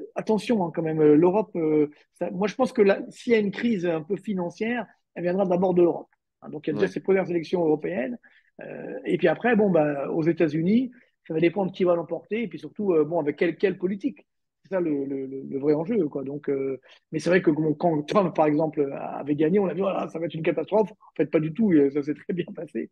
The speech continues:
Speaker 2: Hmm.
Speaker 1: Donc, euh, voilà. Après, euh, pour l'instant, c'est vrai, tu l'as raison, hein, ce qui compte aux États-Unis, c'est le business avant tout. Quel que soit le président, c'est le business avant tout. Et donc, bon, là, il y a quand même pas mal d'enjeux, je pense, plus sociétaux aux États-Unis, hein, parce qu'on voit ce qui se passe en ce moment,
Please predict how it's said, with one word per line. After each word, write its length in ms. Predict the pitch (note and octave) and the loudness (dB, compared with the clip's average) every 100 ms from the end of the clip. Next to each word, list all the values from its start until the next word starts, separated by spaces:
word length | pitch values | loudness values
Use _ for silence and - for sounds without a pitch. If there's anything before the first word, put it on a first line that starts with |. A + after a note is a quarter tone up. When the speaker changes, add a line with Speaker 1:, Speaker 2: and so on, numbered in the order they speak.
| - | -10
Speaker 2:
Hmm. 220 | A2+ G2+ F#2 | -10 -8 -6
Speaker 1:
Donc, 240 | D#3 D3+ | -4 0
euh, 40 | |
voilà. 300 | D3 F#3+ F3 - - _ | 2 2 2 -2 -20 _
Après, 520 | D3+ D3+ - G3+ G3 | -12 -12 -4 0 2
euh, 460 | F3 D#3+ D3+ D3+ D3 C#3+ _ _ _ _ _ | 2 2 2 0 -4 -8 _ _ _ _ _
pour 120 | E3 | -8
l'instant, 280 | F3 D#3+ G3+ | -8 -6 -6
c'est 120 | F#3 | -2
vrai, 120 | F3 F3+ | -2 0
tu 120 | E3 | 2
l'as 80 | D3+ | 2
raison, 320 | E3 G3 E3 | 2 2 2
hein, 240 | D3 D3 | 2 0
ce 80 | D3 | -2
qui 120 | - | -8
compte 200 | D#3+ F3 | -8 -6
aux 60 | D3+ | -2
États-Unis, 240 | E3 F#3 | 0 0
c'est 100 | F#3+ | 0
le 60 | D#3+ | 0
business 340 | E3 F#3 F3 | 0 0 0
avant 200 | E3+ E3+ | 0 0
tout. 160 | E3 C#3+ | -2 0
Quel 140 | D3 | 0
que 80 | C#3+ | -2
soit 120 | D#3 | -4
le 40 | D3+ | -2
président, 260 | D#3+ E3 | -4 -4
c'est 100 | E3 | -4
le 80 | D#3 | -4
business 260 | D#3 D#3+ D#3 | -4 -6 -6
avant 160 | D3+ | -10
tout. 160 | D#3 - _ _ _ - | -10 -16 _ _ _ -8
Et 80 | C3 | 0
donc, 260 | F#3 F#3 | 0 2
bon, 200 | F3 D#3 | 2 4
là, 100 | F3+ | 6
il 40 | G#3+ | 6
y 20 | |
a 20 | |
quand 120 | G#3+ | 6
même 100 | G3 | 4
pas 100 | G3 | 4
mal 180 | F#3+ F#3+ | 4 2
d'enjeux, 520 | F3 E3+ F3+ G#3+ A#3+ _ _ _ | 0 0 2 2 0 _ _ _
je 100 | D3+ | -8
pense, 220 | E3+ - | -8 -6
plus 160 | A#3+ | -6
sociétaux 680 | G#3 - B3+ - A#3 - A3 | -4 -2 -2 -2 -4 -4 -2
aux 120 | G3+ | -2
États-Unis, 520 | D#3+ D#3 D3 C#3+ C3+ | -2 -4 -6 -8 -10
hein, 60 | C3 | -16
parce 120 | - | -10
qu'on 440 | - D3 D3 C#3+ C3+ | -4 -2 -2 -6 -4
voit 140 | E3 | -4
ce 60 | D#3+ | -2
qui 100 | D#3 | -8
se 60 | - | -4
passe 200 | E3 - | -4 -6
en 60 | |
ce 60 | - | -10
moment, 300 | D3+ F3 G#3+ | -4 -2 -2